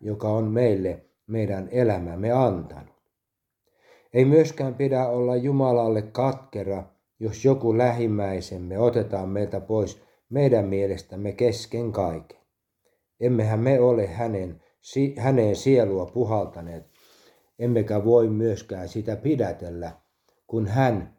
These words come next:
joka on kaiken luonut ja ylläpitää,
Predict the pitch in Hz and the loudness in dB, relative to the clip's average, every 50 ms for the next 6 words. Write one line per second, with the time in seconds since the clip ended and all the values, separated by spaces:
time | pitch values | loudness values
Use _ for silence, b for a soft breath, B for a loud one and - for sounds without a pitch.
0 | _ _ 107 101 101 110 101 101 95 92 120 127 123 104 107 101 87 87 90 107 | _ _ -8 -6 -4 -4 -4 -4 -2 0 2 4 4 2 2 -2 -6 -4 0 2
1 | 127 131 127 117 104 98 90 87 - - _ _ _ _ _ _ _ 98 90 - | 4 6 6 4 4 0 -4 -8 -12 -16 _ _ _ _ _ _ _ -12 -6 0
2 | 131 135 139 120 110 101 - - - - - - 85 80 78 73 - | 2 4 4 4 2 0 -2 -6 -10 -12 -12 -14 -14 -14 -14 -16 -20